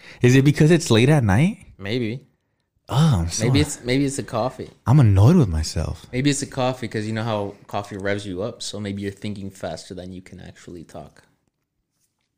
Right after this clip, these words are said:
Speaker 2: Think
Speaker 1: Wow.
Speaker 2: about that. It's all psychological. It's in the mind.
Speaker 1: Is that what you wanna talk about? Psychology? Are you a psychology major?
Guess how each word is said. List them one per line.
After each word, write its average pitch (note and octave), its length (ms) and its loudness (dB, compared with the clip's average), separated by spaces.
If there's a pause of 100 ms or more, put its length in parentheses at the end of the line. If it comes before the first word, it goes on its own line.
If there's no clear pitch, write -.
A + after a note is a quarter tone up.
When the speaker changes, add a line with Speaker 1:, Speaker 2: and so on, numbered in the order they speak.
Speaker 2:
Think - 720 -20
Speaker 1:
Wow. E2+ 300 2
Speaker 2:
about C2+ 160 -14
that. C#2 200 -18 (1080)
It's - 100 -14
all G2+ 100 -4
psychological. F#2 880 -14 (760)
It's - 80 -18
in A2 120 -10
the F#2 40 -12
mind. F#2 460 -16 (1200)
Speaker 1:
Is F#2 120 0
that G2+ 120 4
what C3 160 0
you D#3 60 4
wanna D3+ 160 4
talk D#3 200 0
about? D#3 300 0
Psychology? B2 680 2 (240)
Are - 80 0
you G#2+ 80 4
a A#2 60 4
psychology G#2+ 560 2
major? A2 520 4